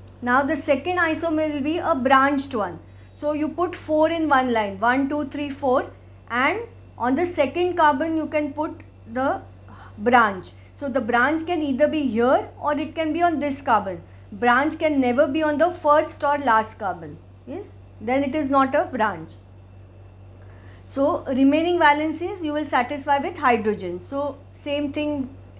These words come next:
has been done here. Okay, so this becomes the condensed structural formula. So this is now again iso.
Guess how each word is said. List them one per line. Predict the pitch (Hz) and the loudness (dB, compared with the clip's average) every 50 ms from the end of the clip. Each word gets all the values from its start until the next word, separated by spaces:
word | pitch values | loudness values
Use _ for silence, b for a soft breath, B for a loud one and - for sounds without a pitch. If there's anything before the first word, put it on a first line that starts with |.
| - | -12
has | - 240 247 240 | -8 -4 -4 -2
been | 233 269 285 277 247 | -2 0 2 2 4
done | 247 240 254 269 | 4 4 4 4
here. | 269 269 262 269 330 370 - - - - - - - - - - - - - | 4 2 2 2 -2 -2 -6 -14 -20 -20 -20 -20 -20 -20 -20 -20 -20 -20 -18
Okay, | 226 220 - 320 339 | -18 -16 -14 -14 -14
so | 339 - 302 285 | -6 -2 -2 -2
this | 247 247 277 277 | 0 0 -2 -4
becomes | 277 262 269 277 277 262 269 277 262 240 | -2 -4 -4 0 0 0 2 2 2 2
the | 285 311 | 0 -2
condensed | - - 285 269 262 262 285 294 294 294 294 - | 0 0 0 0 4 6 6 6 6 2 -2 -4
structural | 269 226 - - 226 202 | -4 -4 -4 -6 -10 -12
formula. | 180 - 196 185 180 180 180 175 | -10 -10 -12 -12 -10 -10 -12 -12
So | 180 - 262 254 | -10 -8 -8 -6
this | 214 262 285 277 277 | -4 -4 -6 -4 -4
is | 311 302 269 | -6 -6 0
now | 262 277 277 294 285 269 | 2 2 4 4 2 0
again | 233 262 285 320 349 | 2 0 0 0 0
iso. | - 254 233 240 254 247 - - 285 240 185 170 | 0 0 2 2 0 -2 -6 -4 -2 -2 -2 -4